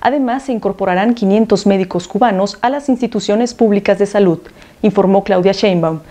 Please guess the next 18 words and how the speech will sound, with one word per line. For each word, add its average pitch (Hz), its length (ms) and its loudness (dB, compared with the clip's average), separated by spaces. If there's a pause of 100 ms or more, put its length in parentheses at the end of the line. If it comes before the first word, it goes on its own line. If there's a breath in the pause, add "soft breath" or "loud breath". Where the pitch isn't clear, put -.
(200 loud breath)
A 247 120 -2
su 285 120 0
vez, 247 280 2
el 208 120 0
doctor 190 320 2
Rafael 202 380 2
Valdés, 175 520 0
director 190 420 2
médico 190 360 0
de 175 80 2
la 170 100 0
unidad 190 340 0
covid 190 280 0
diecinueve 175 640 2 (220 loud breath)
en 190 160 0
Centro 202 300 -2
City 196 260 -2
Banamex, 214 500 2